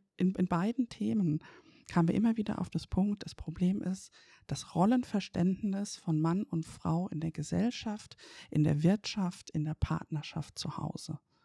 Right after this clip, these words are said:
ist immer wieder genau dieses Thema, was es den Frauen schwer macht, ja, das, das Leben so zu leben, wie es ihnen besser gehen würde, wie es ihnen mehr gut tun würde, wie es sie mehr fördern würde.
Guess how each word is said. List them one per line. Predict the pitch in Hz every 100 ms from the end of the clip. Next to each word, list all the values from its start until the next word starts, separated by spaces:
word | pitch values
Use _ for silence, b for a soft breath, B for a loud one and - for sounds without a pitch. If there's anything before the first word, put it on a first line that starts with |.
| _ _ _
ist | - -
immer | 185 185 185
wieder | 175 175 165
genau | 165 160 165
dieses | 175 180 170
Thema, | - 165 165 165
was | 165 147
es | 170
den | - 165 160
Frauen | - - 165 190
schwer | 185 - 165 185
macht, | 165 156 - -
ja, | 160 156 -
das, | 175 - - B B B
das | - -
Leben | 185 196 196
so | 180 214
zu | - 190
leben, | 170 165 170 185 190 202 202 b b b _ _
wie | - 185 180
es | -
ihnen | - 175 175 170 - - _
besser | - 185 170 175 - 214
gehen | 214 214 220 208
würde, | 208 214 190
wie |
es | 170 -
ihnen | - 160 - - 175
mehr | 170
gut | 170 214 214
tun | - 214 208 190
würde, | 196 196 196
wie | 190 180
es | 175 - B B
sie | - 165 -
mehr | 165 170 180
fördern | - 196 190 156 147
würde. | 160 151 165